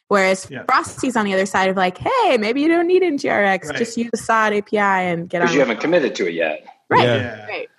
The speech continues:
Speaker 2: Yeah, e-, exactly. I mean, I'm not, yeah, if we think about the context of what I'm dealing with, I'm dealing with really large organizations with several hundred developers on these teams, right? And so we need patterns in place.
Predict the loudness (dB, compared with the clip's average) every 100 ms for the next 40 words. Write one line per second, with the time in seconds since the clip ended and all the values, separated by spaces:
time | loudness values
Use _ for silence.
0 | _ 0 2 4 0 0 0 2 2 0
1 | 0 0 0 0 2 2 2 0 0 -4
2 | _ _ -2 0 0 0 -2 0 0 2
3 | 2 2 -2 0 0 0 0 -2 -2 -2
4 | 0 0 0 -2 -2 -2 0 0 2 0
5 | -2 -4 -10 _ _ _ -12 0 2 4
6 | 2 0 -4 -2 2 2 2 0 0 0
7 | 0 -2 -2 -6 -4 -4 0 0 0 0
8 | 0 0 0 0 -2 0 -2 -2 -6 -6
9 | -6 -2 -2 -2 0 0 -2 -8 _ _
10 | _ -2 0 2 2 4 4 2 -2 -4
11 | 0 2 2 0 0 0 2 2 -2 -4
12 | -4 -2 -2 0 -2 -6 -14 -16